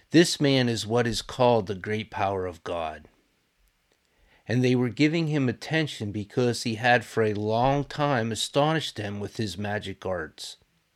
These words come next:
But when they believed Philip preaching the good news about the kingdom of God in the name of Jesus Christ, they were being baptized,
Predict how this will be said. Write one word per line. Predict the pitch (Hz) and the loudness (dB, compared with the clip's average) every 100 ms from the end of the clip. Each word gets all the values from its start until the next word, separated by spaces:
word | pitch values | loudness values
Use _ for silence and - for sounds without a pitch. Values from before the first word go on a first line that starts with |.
| _ _ _ _ _ _ _ _ _ _ _ _ - - | _ _ _ _ _ _ _ _ _ _ _ _ -20 -6
But | 123 131 | 0 4
when | 143 147 | 4 6
they | 151 | 4
believed | 143 139 147 127 | 4 4 4 2
Philip | - 190 151 113 | 0 2 4 2
preaching | - 139 123 127 | 0 -2 0 -2
the | 117 | -2
good | 104 131 | 2 2
news | 123 127 107 | 4 2 0
about | 107 110 107 | -2 -2 -2
the | 101 | -8
kingdom | - 123 120 104 | -2 0 2 0
of | 98 87 | -6 -4
God | 110 107 98 90 | 0 0 0 -4
in | 82 101 | -6 -6
the | 101 | -4
name | 104 104 | -4 -4
of | 98 87 | -6 -8
Jesus | 104 95 87 - | -8 -8 -10 -12
Christ, | - 156 104 92 - - _ _ _ _ _ | 2 2 2 -4 -10 -12 _ _ _ _ _
they | 127 | 2
were | 127 123 | 2 4
being | 135 131 127 | 4 2 2
baptized, | 139 156 - - 87 87 - - | 2 0 -2 -6 -4 -4 -8 -12